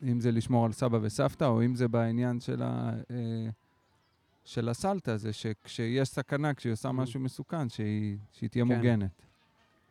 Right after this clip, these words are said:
Speaker 2: כן, אני אוהב את הפרוטקציה של אחותה בחלום הראשון, מן הסתם, כי, אה, כי היא חולמת שאחותה באה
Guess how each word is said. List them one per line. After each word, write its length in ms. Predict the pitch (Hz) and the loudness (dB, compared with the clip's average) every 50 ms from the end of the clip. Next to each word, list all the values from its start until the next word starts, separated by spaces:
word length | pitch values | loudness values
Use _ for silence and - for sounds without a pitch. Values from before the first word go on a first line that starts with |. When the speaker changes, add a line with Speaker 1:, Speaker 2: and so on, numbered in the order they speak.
| _ _ _ _ - _ _ _ _ - | _ _ _ _ -20 _ _ _ _ -2
Speaker 2:
כן, 220 | - 175 170 160 | 0 2 2 4
אני 200 | 151 147 156 170 | 4 2 4 4
אוהב 180 | 180 175 180 165 | 4 4 4 2
את 160 | 170 165 - | 0 0 2
הפרוטקציה 800 | 160 151 147 - - 139 123 - 160 151 - - - 156 147 131 | 2 2 2 0 -2 -6 -2 0 -2 -2 -2 -2 -4 -2 -2 -2
של 220 | - - 135 135 | -2 -2 0 0
אחותה 560 | 135 127 131 - 135 117 - 151 156 156 160 160 | 0 -2 -2 -4 -6 -4 -2 -2 -2 0 -2 -2
בחלום 460 | 147 151 - - 147 151 156 156 156 | -4 -6 -4 -2 -2 0 0 0 0
הראשון, 500 | 156 156 160 147 - - 156 156 156 156 | -2 -2 -4 -4 -4 -4 -2 -2 -2 -2
מן 140 | 160 160 156 | -2 -2 -2
הסתם, 440 | 147 - - - 151 160 160 160 165 156 | -4 -4 -4 -4 -2 -2 0 -2 -4 -4
כי, 200 | - 139 131 127 | -6 -6 -4 -2
אה, 600 | 123 127 127 127 127 123 123 123 123 123 123 120 | -2 -2 0 0 0 0 0 0 0 0 -2 -4
כי 120 | 117 - 131 | -4 -6 -6
היא 120 | 120 120 | -6 -6
חולמת 420 | 110 - 120 120 127 135 135 131 - | -4 -4 -4 -2 0 0 0 -2 -4
שאחותה 880 | - 131 127 127 123 123 120 120 117 - 98 113 107 - 143 135 139 | -4 -4 -2 0 0 0 0 0 -2 -2 -4 -6 -4 -2 -2 -2 -2
באה 360 | 139 143 143 143 147 147 147 | 0 0 0 0 0 -2 -2